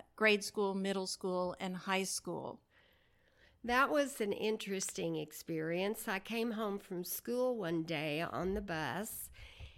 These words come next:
Speaker 2: and she, uh, greeted me with a piece of homemade lemon pie. So I knew she had a message for me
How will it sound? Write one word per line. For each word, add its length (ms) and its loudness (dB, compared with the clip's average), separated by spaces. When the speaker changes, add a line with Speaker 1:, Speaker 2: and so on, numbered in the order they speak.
Speaker 2:
and 280 0
she, 680 2
uh, 240 0
greeted 560 0
me 460 4
with 480 -4
a 100 -2
piece 520 -4
of 140 -2
homemade 840 2
lemon 600 2
pie. 640 -2
So 280 2
I 240 6
knew 680 4
she 340 2
had 220 -2
a 260 -4
message 760 0
for 260 -2
me 320 -4